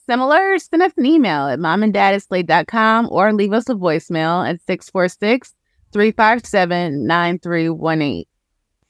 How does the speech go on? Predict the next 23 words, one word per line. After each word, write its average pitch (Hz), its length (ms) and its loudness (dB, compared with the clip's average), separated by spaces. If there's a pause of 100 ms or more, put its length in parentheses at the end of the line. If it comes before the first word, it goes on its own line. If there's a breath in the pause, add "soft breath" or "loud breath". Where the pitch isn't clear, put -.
(120)
Let's 175 380 2
move 302 260 0
on 190 280 2
to 208 120 -8
the 190 80 -6
part 190 240 0
of 214 80 0
the 285 100 -2
show 175 380 0
where 170 180 -2
we 202 140 0
make 156 320 -2
recommendations. 180 1500 -2 (260)
Starting 196 280 2
with 214 160 0
you, 220 180 2
Zach. 165 400 2
What 175 160 0
are 190 60 0
you 190 100 2
recommending 170 580 0
this 151 220 -4
week? 71 220 -2